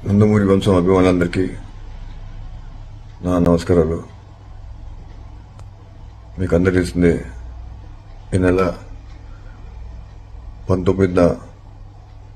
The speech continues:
మా అమ్మ అస్తమించడం జరిగింది. ఆ రోజు నుంచి అభిమానులందరూ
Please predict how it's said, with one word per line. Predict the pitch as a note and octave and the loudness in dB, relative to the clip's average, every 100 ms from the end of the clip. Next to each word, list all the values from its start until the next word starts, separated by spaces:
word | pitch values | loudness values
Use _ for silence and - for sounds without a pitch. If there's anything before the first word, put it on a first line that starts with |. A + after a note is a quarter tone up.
| - - - - - - - - - | -18 -16 -16 -16 -16 -16 -18 -18 -6
మా | F#2 | 0
అమ్మ | F2+ F2 F#2 | 0 0 2
అస్తమించడం | F#2+ F2 E2 G2 F#2+ F2+ F2+ | 4 4 2 -2 -2 -2 -2
జరిగింది. | E2 D#2+ D#2+ D#2 D#2+ - - - - - - - - - - - - - - - - - - - - | 0 0 0 -4 -6 -10 -20 -20 -20 -20 -20 -20 -20 -20 -20 -20 -20 -20 -20 -20 -20 -20 -20 -14 2
ఆ | |
రోజు | F2+ F#2 G2 | 4 6 4
నుంచి | G2 G2 E2 F#2+ - - - - - - - - - - - - - - - - - - - - - - - - - - - - - | 4 2 4 0 0 -6 -18 -20 -20 -20 -20 -20 -20 -20 -20 -20 -20 -20 -18 -18 -20 -20 -20 -20 -20 -20 -20 -20 -20 -20 -20 -20 -8
అభిమానులందరూ | F2 F#2 F#2 F2+ F2+ F2 E2+ F2 F2+ F2+ E2+ | -6 -2 -2 0 0 4 4 4 4 4 2